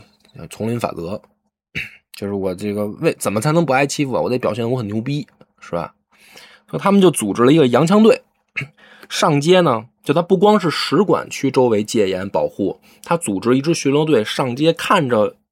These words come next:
义和团的人，因为义和团就是戴红头巾，很明显，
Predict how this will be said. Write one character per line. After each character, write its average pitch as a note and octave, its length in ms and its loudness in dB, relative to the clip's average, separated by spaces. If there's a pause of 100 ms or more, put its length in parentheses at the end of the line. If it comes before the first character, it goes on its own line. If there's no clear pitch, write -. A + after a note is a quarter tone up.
(120)
义 E3 140 -4
和 D#3+ 160 2
团 A#2 240 0
的 D#3 80 2
人， A2+ 140 0
因 D#3+ 60 0
为 F#3+ 120 0
义 F#3+ 60 0
和 F3+ 100 -2
团 F3+ 200 4
就 F3+ 80 2
是 E3+ 40 -2
戴 D#3 140 2
红 D3 160 -2
头 D#3 160 0
巾， E3+ 180 -2
很 C#3 120 -8
明 G2+ 260 -8
显， B2 180 -6